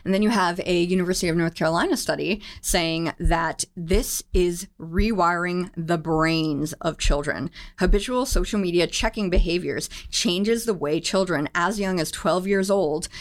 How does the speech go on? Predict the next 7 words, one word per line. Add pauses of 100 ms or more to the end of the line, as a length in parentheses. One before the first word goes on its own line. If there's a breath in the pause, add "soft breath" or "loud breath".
(140 loud breath)
respond
to
rewards
and
punishment
socially. (240)
So